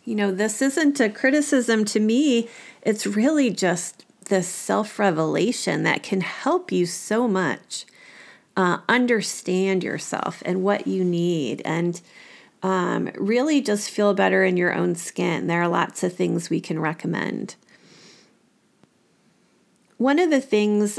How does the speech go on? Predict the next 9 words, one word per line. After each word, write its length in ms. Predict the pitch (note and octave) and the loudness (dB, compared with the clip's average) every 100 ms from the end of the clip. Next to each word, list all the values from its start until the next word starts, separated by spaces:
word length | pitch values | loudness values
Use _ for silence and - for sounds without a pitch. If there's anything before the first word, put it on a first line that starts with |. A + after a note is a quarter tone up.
| - | 0
I 160 | G3 F#3+ | 0 0
try 440 | - - C4 F4+ | -2 -4 0 0
to 160 | F4+ G3+ | 0 -2
do 560 | D#3+ D#3 C#3 F3 G3+ G#3 | 0 0 2 2 0 0
if 220 | G3 G3+ | 0 2
the 120 | G3+ | 0
person 760 | G3+ - G#3+ G#3+ - G3+ G3 G3 - | -2 -2 -2 -2 -2 0 2 0 2
is 260 | F#3 F#3 F#3+ | 0 0 0
not 640 | F#3 F#3 F#3+ A3+ - | 2 4 4 2 -2